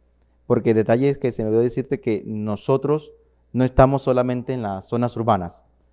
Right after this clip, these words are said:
Nuestra misión es acompañar campesinos, lugares afros, indígenas, lugares totalmente vulnerables. O sea, nuestra misión es estar con la gente empobrecida. Y claro, también estamos en zonas urbanas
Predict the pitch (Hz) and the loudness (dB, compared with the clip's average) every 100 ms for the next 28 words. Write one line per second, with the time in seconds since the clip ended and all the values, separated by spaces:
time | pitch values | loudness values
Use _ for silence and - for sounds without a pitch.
0 | _ _ - 113 - 110 110 104 117 120 | _ _ -8 -6 -4 -4 -4 -4 -4 -4
1 | 117 127 110 101 104 107 104 95 98 135 | -6 -6 -8 -6 -4 -4 -6 -8 -8 -6
2 | 139 156 - _ _ _ _ _ 95 98 | -6 -8 -12 _ _ _ _ _ -6 -2
3 | 104 110 110 131 - 147 147 - - 95 | 0 0 2 0 2 -2 -4 -10 -16 -12
4 | 92 127 143 147 151 151 - _ _ - | -6 -4 -2 -2 -2 -6 -14 _ _ -8
5 | 104 113 127 117 117 113 117 127 120 113 | 0 2 2 0 0 0 0 0 0 0
6 | 101 104 92 87 - _ _ _ - 98 | 2 2 2 0 -12 _ _ _ -6 -2
7 | 104 101 104 101 120 131 135 131 - 131 | -2 -2 -4 -4 -4 -4 -6 -8 -2 -2
8 | 131 - 113 104 110 107 120 113 101 98 | -2 -6 -10 -10 -10 -8 -6 -2 -2 -2
9 | 110 92 95 - _ _ _ _ _ - | -4 -6 -8 -14 _ _ _ _ _ -8
10 | 139 220 180 123 123 131 147 139 113 120 | 2 6 6 4 2 0 0 0 -2 -2
11 | 120 - 107 107 143 | -4 -4 -2 -2 -2